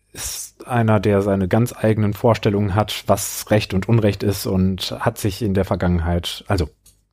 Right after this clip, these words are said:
sechsundneunzig in der Zukunft, <laughs> ähm, den Spitznamen Demolition Man verdient, weil er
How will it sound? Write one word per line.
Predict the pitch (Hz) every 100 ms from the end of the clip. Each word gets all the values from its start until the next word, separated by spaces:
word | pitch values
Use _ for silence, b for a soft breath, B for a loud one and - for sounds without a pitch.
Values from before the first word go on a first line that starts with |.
| _ _ _ _
sechsundneunzig | 98 107 107 107 98 101 110 98
in | 87
der | 82
Zukunft, | - 90 87 101 - _ _ _ -
<laughs> | 101 87 90 B B B B
ähm, | 110 120 107 95 - b b b -
den | 107 98
Spitznamen | - 110 - 98 95 92 101 131 104
Demolition | 113 110 104 101
Man | 92 92 90
verdient, | 101 90 95 92
weil | 95
er | 95 92 90 90